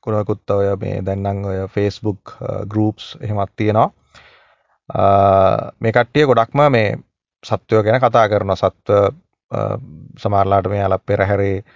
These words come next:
අලි ගෙනියන එකට විරුද්ධව කතා කරනවා. අලි මිනිස් ගැටුම ගැන කතා කරනවා. අ, සුනකයන්ට මේ අපේ, අ, සුරතල් මේ බල්ලන්ට, පූසන්ට, අ, කරුණාව දක්වන්න ඕනේ ගැන කතා කරනවා. ඉතින් ඒක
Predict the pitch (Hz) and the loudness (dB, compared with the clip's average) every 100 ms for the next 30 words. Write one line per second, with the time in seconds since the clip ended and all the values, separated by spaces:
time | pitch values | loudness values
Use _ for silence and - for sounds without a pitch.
0 | _ _ _ - 101 101 120 107 104 101 | _ _ _ -4 -4 -4 -4 -2 -2 -2
1 | 98 101 101 95 101 92 92 92 92 95 | -2 -4 -4 -2 -2 -2 0 0 0 -4
2 | 95 92 95 107 110 101 107 104 104 101 | -2 -2 0 0 0 0 -2 -4 -6 -4
3 | 104 98 110 107 104 98 98 104 95 101 | -2 0 0 0 -2 -2 0 2 0 -2
4 | 98 95 95 104 117 _ _ _ _ - | -4 -2 0 0 -4 _ _ _ _ -4
5 | 98 95 92 92 90 90 90 104 - - | 0 2 2 2 0 -2 -4 -10 -16 -4
6 | 113 117 - 110 101 92 92 92 87 92 | 0 0 2 0 0 -2 -4 -4 -4 -4
7 | 95 95 - 127 - 101 95 90 98 98 | -2 -4 -6 -10 -8 -4 0 0 -2 0
8 | 95 113 113 104 95 107 - 110 - 104 | 2 4 4 2 2 0 0 -4 0 0
9 | 98 98 107 123 _ _ _ _ - - | 0 0 0 -2 _ _ _ _ -8 -4
10 | - 120 131 123 110 104 - 107 104 104 | 0 2 4 4 4 0 0 0 0 -2
11 | 104 101 101 95 - 92 95 98 123 117 | -2 -4 -4 -4 -2 -2 -2 -2 -2 -2
12 | 104 | -4